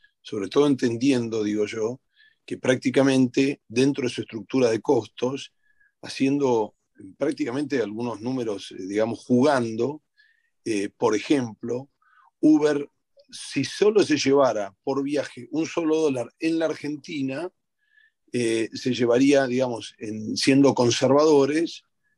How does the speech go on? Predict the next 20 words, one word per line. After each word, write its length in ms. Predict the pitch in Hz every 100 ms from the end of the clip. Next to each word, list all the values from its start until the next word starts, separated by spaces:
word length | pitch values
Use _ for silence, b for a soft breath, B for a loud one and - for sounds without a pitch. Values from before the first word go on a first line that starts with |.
| _
solo 640 | - - 170 185 180 156 -
en 180 | 117
el, 220 | 107 104 -
insisto, 400 | 104 - 131 127
en 60 | 117
la 60 |
Argentina, 380 | 110 120 143 156
que 100 | 110
es, 220 | 110 - -
eh, 320 | 98 90 101
de 100 | 98
alguna 220 | 101 120
manera 180 | 107 127
un 80 | 120
mercado 380 | 107 104 120 113
muy 300 | 165 208 131
chiquito 520 | - - 135 117 104
si 120 | -
lo 100 | 104
comparamos 500 | 98 95 104 113 104